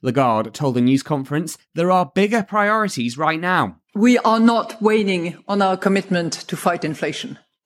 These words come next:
Speaker 2: and we are determined to return inflation back to two percent target in the medium term.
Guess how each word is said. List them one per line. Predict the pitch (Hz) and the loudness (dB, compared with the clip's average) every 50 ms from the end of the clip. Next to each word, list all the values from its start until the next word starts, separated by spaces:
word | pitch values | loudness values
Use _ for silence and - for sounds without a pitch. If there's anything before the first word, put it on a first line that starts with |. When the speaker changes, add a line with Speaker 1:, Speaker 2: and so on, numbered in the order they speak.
| _ | _
Speaker 2:
and | - 185 185 180 | -2 0 2 2
we | 190 196 | 2 2
are | 185 180 | 2 2
determined | 165 180 170 - - 190 196 196 196 185 185 180 185 190 190 - _ _ - | 0 -2 -4 -2 0 0 2 2 4 2 2 2 2 0 -2 -4 _ _ -6
to | - 185 | -2 0
return | 180 180 180 - 190 175 170 175 | 0 0 2 2 2 2 2 0
inflation | - - 175 175 - - 180 175 170 151 - - 170 160 156 147 - - - _ _ _ _ | -2 -4 -4 -4 -2 -2 0 0 0 0 -2 -2 -2 -4 -4 -6 -10 -18 -20 _ _ _ _
back | 151 160 175 175 - - - - | -4 -2 -2 -2 -4 -10 -12 -12
to | - 170 | -12 -12
two | - - 196 180 | -4 -2 -2 -2
percent | - 180 - - 175 165 165 - | -2 -4 -2 0 0 0 0 -2
target | - 160 160 160 147 151 147 - | -2 0 0 2 2 0 0 0
in | 156 147 | -2 -2
the | 147 147 | -2 -2
medium | 147 143 131 143 135 139 | -2 -2 -2 -2 -2 -2
term. | 135 - 147 120 - - | -2 -4 -6 -6 -6 -8